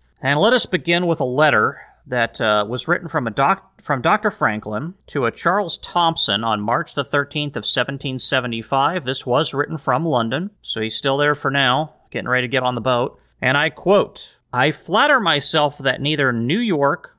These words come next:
nor any other colony will be cajoled into a separation from the common interest.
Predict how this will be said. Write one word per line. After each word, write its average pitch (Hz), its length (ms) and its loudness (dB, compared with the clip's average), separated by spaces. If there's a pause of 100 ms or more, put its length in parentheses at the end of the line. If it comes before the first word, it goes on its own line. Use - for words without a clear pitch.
nor 123 200 -2
any 208 220 2
other 208 160 2
colony 165 720 -2
will 143 100 0
be 156 140 2
cajoled 143 680 2
into 123 300 -4
a 120 100 0
separation 160 1000 0
from 123 220 -2
the 107 80 -2
common 165 420 0
interest. - 520 -6